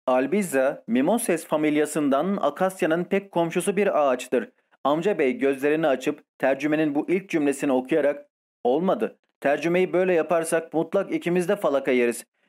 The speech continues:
Evvela Mimoses sözünü öyle olduğu gibi kullanmak olmaz. Onun lisanımızda karşılığını bulmalı. Sonra familya uymaz. Onu da değiştirmeli. Üçüncü olarak efendi bize Albizya Akasya'nın komşusudur demedi. Akrabasındandır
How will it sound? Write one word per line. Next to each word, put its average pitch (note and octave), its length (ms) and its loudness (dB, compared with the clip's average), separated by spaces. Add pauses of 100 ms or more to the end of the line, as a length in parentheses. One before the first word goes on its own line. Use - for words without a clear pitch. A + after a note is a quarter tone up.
(140)
Evvela C#3+ 720 0
Mimoses D#3+ 560 0
sözünü D3 420 0
öyle D#3 280 2
olduğu C#3+ 420 0
gibi D#3 280 -2
kullanmak D3+ 640 0
olmaz. C#3 440 0 (300)
Onun F3+ 280 0
lisanımızda E3 720 0
karşılığını D3+ 580 0
bulmalı. B2 380 2 (180)
Sonra D3+ 540 0
familya E3 460 0
uymaz. D3+ 520 0 (200)
Onu D3 240 2
da C#3+ 140 0
değiştirmeli. C3 720 0 (320)
Üçüncü G3 320 2
olarak G3 440 2
efendi F3 500 0
bize E3 440 0
Albizya C#3 600 2
Akasya'nın D#3 640 -2
komşusudur D#3 720 -4
demedi. C3+ 440 0 (280)
Akrabasındandır C#3+ 1000 0